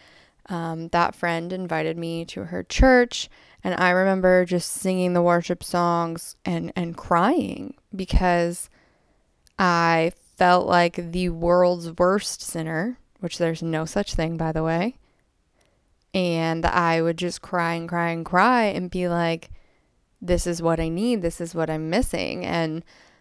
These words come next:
honestly, without that, I don't know if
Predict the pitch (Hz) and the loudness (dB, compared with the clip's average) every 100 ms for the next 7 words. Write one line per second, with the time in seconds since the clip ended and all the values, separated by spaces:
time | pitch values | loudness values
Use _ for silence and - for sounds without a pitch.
0 | _ _ _ - 220 294 226 - 175 180 | _ _ _ -2 2 4 2 2 2 2
1 | 196 - 185 175 185 226 180 170 165 - | 0 -2 -2 2 0 2 2 4 2 0
2 | 214 320 339 190 180 208 214 202 - _ | 0 0 -4 -4 -2 0 0 -2 -6 _
3 | _ _ 202 196 - | _ _ -2 -2 -6